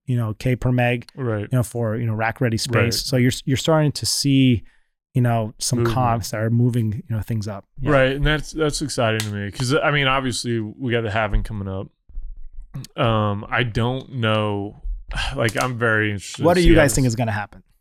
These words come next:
Speaker 2: Well, I mean, I, I think realistically, there's going to have to be some,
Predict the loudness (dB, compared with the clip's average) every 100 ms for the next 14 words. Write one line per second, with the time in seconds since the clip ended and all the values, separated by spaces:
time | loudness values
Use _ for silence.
0 | _ 4 4 4 2 0 0 -2 -6 _
1 | _ -2 2 0 2 -2 -2 0 2 2
2 | 2 0 0 -2 0 -2 0 0 8 10
3 | 10 4 -2 -4 -2 -2 -2 -6 -4 -4
4 | -4 -6 -8 -6 -6 -8